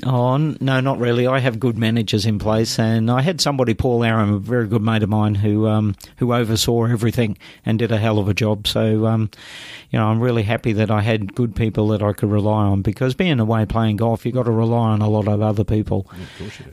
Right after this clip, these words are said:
Speaker 1: And,
Speaker 2: And you've
Speaker 1: uh,
Speaker 2: got to be able to concentrate on your golf while you're away, not worry about what's going on
Speaker 1: Yeah.
Speaker 2: <laughs> while you're not
Speaker 1: Yeah,
Speaker 2: there.
Speaker 1: well, and, you know, you got to be able to trust people. And Paul Aram, uh,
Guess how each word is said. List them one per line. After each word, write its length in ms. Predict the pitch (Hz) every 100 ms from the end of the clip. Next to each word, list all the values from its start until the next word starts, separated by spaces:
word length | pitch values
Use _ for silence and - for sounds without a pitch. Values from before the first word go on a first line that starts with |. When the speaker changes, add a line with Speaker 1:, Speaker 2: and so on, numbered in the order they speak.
| 120
Speaker 1:
And, 400 | 110 107 107 110
Speaker 2:
And 80 | 110
you've 80 |
Speaker 1:
uh, 40 | 107
Speaker 2:
got 60 | 117
to 40 |
be 80 | 110
able 120 | 90
to 60 | 87
concentrate 520 | - 107 - 95 90
on 80 | 87
your 100 | 76
golf 300 | 80 95 -
while 180 | 85 80
you're 80 | 71
away, 240 | 67 65
not 200 | 76 78
worry 280 | 76 80 101
about 200 | 80 60
what's 160 | 69 -
going 280 | 76 69 73
on 340 | 73 65 - - -
Speaker 1:
Yeah. 220 | 120 107
Speaker 2:
<laughs> 220 | 107 196
while 220 | - 151 123
you're 100 | 107
not 140 | 98
Speaker 1:
Yeah, 240 | 170 156
Speaker 2:
there. 80 | 127
Speaker 1:
well, 160 | 127 127
and, 360 | 131 131 131 123 - 117
you 100 | 139
know, 120 | 127
you 260 | 135 131
got 120 | 143 170
to 100 | 123
be 140 | 120
able 180 | 120 113
to 80 | 104
trust 320 | - 120 -
people. 380 | 113 107 107 110
And 240 | 113 110
Paul 260 | 135 131 117
Aram, 380 | 113 110 107
uh, 340 | 113 110 110